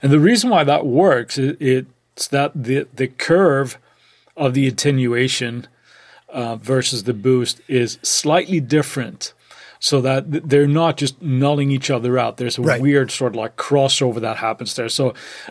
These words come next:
Speaker 1: uh, you kinda have to hear it, what it does, but it's almost like you get a little bit of a dip somewhere in there, so that while you have the boost, it dips down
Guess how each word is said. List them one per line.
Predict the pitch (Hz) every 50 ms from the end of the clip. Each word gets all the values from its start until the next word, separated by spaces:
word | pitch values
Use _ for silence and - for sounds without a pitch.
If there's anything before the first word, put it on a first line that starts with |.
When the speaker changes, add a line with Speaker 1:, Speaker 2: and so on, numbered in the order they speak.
| - -
Speaker 1:
uh, | 165 185 - -
you | 151 123 131 135 131
kinda | - - 202 208 214 214
have | 170 180 165 -
to | 143
hear | 127 - - - 139 143 156 175
it, | 190 - - -
what | 147 143 139
it | 139 127 110 101
does, | 135 135 147 156 135
but | - - 139 131
it's | 135 131 - - - -
almost | 147 151 165 165 160 147 - -
like | 147 131 131 - 135
you | 127
get | 113 101 - 135 127 120 123 135 - _ _ _ _ _ _ _ _ _ _ _ _
a | 139 139
little | 131 135 143 156 165 160
bit | 131 147 143 139
of | 135 123
a | 131 123
dip | 107 104 101 95 - 143 147 135 117 - _ - - - - _ _ _ _ _ _
somewhere | - - - 147 135 131 127 123 120 117
in | 120 117 117
there, | 117 113 117 117
so | - - 139 127
that | 117 127 131 131 131
while | - 135 135 135 135
you | 135 131
have | 151 151 135
the | 131
boost, | 117 120 147 147 143 139 -
it | 135 101 185
dips | - 170 147 151 - -
down | - 139 139 139